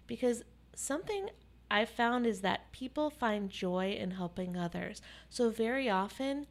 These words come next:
your asking for help can give back to the person who wants to help. So you know how it is if you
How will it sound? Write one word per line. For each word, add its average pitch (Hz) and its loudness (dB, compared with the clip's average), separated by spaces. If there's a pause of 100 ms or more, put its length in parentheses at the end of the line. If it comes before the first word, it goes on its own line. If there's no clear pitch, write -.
(260)
your 214 2
asking 233 6
for 214 0
help 202 4 (260)
can 226 2
give 208 4
back 196 6
to 240 2
the 208 0
person 202 0
who 190 2
wants 165 4
to - -2
help. - -6 (240)
So - 0
you 403 4
know 330 10
how 196 10
it 185 8
is 185 6
if 196 -4
you 190 2